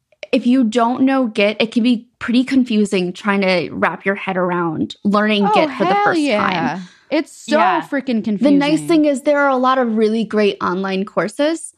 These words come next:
Speaker 1: for, you know, wrapping your head around Git and understanding, like, creating branches and, um, you know, how you're sh-, you should be properly, um, you know, pushing up into, into a repository and creating the pull requests. Things like Git blame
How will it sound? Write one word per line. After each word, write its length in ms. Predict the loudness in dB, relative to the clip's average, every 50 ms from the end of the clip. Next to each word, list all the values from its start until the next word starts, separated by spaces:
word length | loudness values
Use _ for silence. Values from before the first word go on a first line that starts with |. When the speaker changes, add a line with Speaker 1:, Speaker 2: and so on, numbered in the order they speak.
| _ _
Speaker 1:
for, 720 | _ -2 0 2 2 2 4 4 2 2 0 -2 -6 -10 -16 -16 -16 _ _ _ _ -2
you 80 | 0 2
know, 120 | 2 2
wrapping 340 | 0 0 -2 -2 0 0 0
your 100 | 2 2
head 180 | 2 0 0 2
around 280 | 2 2 2 2 2
Git 200 | 0 0 0 0
and 80 | 0 0
understanding, 680 | 0 0 0 0 -2 -2 -2 0 0 2 2 2 2
like, 200 | 2 0 -2 -2
creating 400 | -4 -4 -2 0 2 2 2 2
branches 640 | 2 0 2 2 2 2 2 0 0 0 -2 -6 -6 -4
and, 540 | -2 0 0 2 0 0 0 0 0 -2 -2 -6 -14 -20 -20 -16 -8 -2
um, 340 | 0 2 2 2 0 0 -2 -2
you 160 | 0 0 2
know, 140 | 2 0 0
how 200 | -2 -2 0 0
you're 220 | 0 0 0 0
sh-, 200 | -2 -2 -4 -4 -2 -2 -2 0
you 200 | 0 0 0 0
should 160 | 0 0 0
be 140 | 0 0 0
properly, 920 | 0 0 -2 -2 0 0 0 0 0 0 0 0 0 0 -2 -2 -4 -2
um, 640 | -2 0 0 0 0 -2 -2 -2 -2 -2 -4 -4 -6 -10 _ _ -8
you 140 | -4 -2 0
know, 120 | 0 0
pushing 400 | 0 0 0 0 0 0 -2 -2 0
up 220 | -2 -4 -4 -4 -4
into, 640 | -4 -4 -4 -2 -2 0 0 2 2 2 0 0 -2 -2
into 220 | -4 -4 -2 -2
a 40 | -4
repository 640 | -4 -2 0 -2 -2 -2 -2 -2 0 0 2 2 0
and 100 | -2 -2
creating 280 | -2 -2 0 2 2 2
the 40 | 0
pull 200 | -2 -4 -2 -2
requests. 500 | -2 -2 -2 -4 -4 -4 -4 -10 -14 -14 -16 -20 -20 -20 _ _ 0
Things 220 | 2 2 2 2
like 180 | 0 -2 0 0
Git 280 | -2 -2 -4 -6 _
blame 440 | 0 0 2 2 2 2 2 0 0